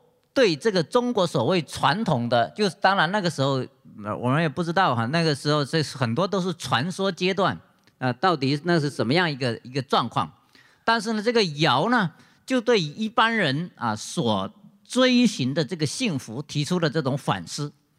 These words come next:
这个反思是什么呢？啊，就是有人祝他说：“啊，这个尧啊，愿你多寿。”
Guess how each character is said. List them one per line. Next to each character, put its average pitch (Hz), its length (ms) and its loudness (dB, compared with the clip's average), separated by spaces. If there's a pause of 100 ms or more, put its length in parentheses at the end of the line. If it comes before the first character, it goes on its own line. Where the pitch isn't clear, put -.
(360)
这 277 100 2
个 262 100 4
反 135 260 0
思 226 180 -4
是 233 140 -2
什 160 120 0
么 143 100 2
呢？ 156 200 -2 (800)
啊， 139 140 -2
就 214 160 0
是 214 120 2
有 156 140 4
人 151 220 2
祝 233 160 -2
他 190 220 4
说 202 260 0 (560)
：“啊， 151 180 0
这 196 140 -4
个 190 100 2
尧 143 240 4
啊， 135 440 2
愿 208 280 2
你 123 140 2
多 202 320 2
寿。” 214 260 0